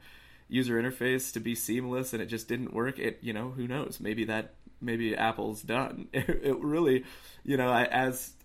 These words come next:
as Scott Forstall says in his testimony, you know, like, you had a roster of engineers on the verge of burning out. If this thing didn't,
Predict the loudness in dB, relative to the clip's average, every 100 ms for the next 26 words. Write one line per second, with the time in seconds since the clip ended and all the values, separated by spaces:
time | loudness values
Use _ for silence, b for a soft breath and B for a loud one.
0 | -4 -4 -2 -2 0 0 0 2 0 0
1 | 0 0 -2 -10 -6 -6 -2 -2 -2 -4
2 | -4 -2 0 0 2 2 0 0 0 0
3 | 0 0 0 -2 B B B B -20 -20
4 | -20 -20 -20 -20 -20 -20 -20 -6 0 2
5 | 2 0 -2 0 0 0 0 0 -2 -2
6 | -2 -2 0 -2 -2 -4 0 0 2 0
7 | -2 -4 -8 -6 -4 0 2 2 2 0
8 | 0